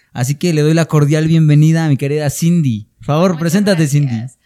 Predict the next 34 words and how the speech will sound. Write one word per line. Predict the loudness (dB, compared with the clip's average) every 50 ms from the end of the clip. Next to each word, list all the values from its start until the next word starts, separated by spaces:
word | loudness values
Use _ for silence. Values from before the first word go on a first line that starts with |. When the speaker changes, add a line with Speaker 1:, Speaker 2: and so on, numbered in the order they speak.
| _ _
Speaker 2:
Muchas | -20 -20 -20 -20 -20
gracias | -20 -20 -20 -20 -20 -20 -20 _ _
a | -20 _
ustedes | _ _ _ -20 _ _ _
dos | -20 -20 -20 -20
por | _ -20 -20
invitarme | -20 _ _ _ -20 -20 -20 -20 -20
otra | -20 _ -20 -20
vez | -20 -20 -20 -20 -20 -20 _
y | -20 -20 _
qué | -20 -20
bueno | -20 -20 -20 -20 -20
que | _ -20 -20
celebre | -20 -20 -20 -20 -20 -20 -20 -20 -20
yo | -20 -20 _
con | -20 -20 _
ustedes | _ _ _ -20 -20 _ _
este, | _ _ _ _ _ _ _ _ _ _ _ _ _ _ _ _ _ _ _ _
este | _ _ _ -20
episodio | -20 _ _ _ -20 -20 -20 -20 -20
cincuenta. | -20 _ _ _ _ -20 -20 -20 -20 -20 -20 -20 -20 _ _ _ _
Speaker 1:
Sí, | _ -10 -6 -6 -6 -4 -6 -8 -10 -10
Speaker 2:
Y, |
pues, | -14 -16 -18
Speaker 1:
saludos. | -18 -18 -18
Speaker 2:
para | -20 -20 -20
los | -20 -20
que | -20 -20
no | -20 -20
me | -20
conocen, | -20 -20 -20 -20 -20 -20 -20 -20 -20 -20 -20 -20 _ _ _
yo | _ -20 -20 -20 -20 -20 -20 -20 -20 -20 -20 -20 -20 _ _
hago | -20 -20 -20 _ _ -20 -20 -20 -20 -20 -20 _
contenido | -20 -20 -20 -20 _ -20 -20 -20 -20 -20 -20 -20 -20